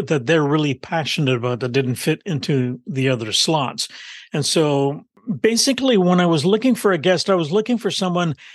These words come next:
that I thought was interesting. And I sort of took the position that if I thought it was interesting, there would be listeners who thought it was interesting as well. And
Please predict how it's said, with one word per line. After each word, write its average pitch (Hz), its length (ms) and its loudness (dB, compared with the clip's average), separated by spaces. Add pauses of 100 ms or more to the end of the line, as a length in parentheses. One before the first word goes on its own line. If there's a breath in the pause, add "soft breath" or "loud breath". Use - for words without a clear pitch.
(260 loud breath)
that 151 160 0
I 196 180 2
thought 214 300 -2
was 139 200 -2
interesting. 143 760 -4
And 151 360 -2
I 143 300 -2
sort 170 220 -2
of 139 160 -8
took - 180 -2
the 175 80 0
position 151 520 0
that 143 100 0
if 135 160 -2
I 175 160 2
thought 202 180 0
it 175 80 -2
was 147 160 0
interesting, 143 680 -4 (260 loud breath)
there 180 100 4
would 156 160 2
be 151 120 2
listeners 147 520 0
who 151 120 0
thought 131 300 -4 (160)
it 139 120 -6
was 123 180 -2
interesting 120 800 -2
as 117 200 -6
well. 120 360 0 (440 loud breath)
And 135 440 2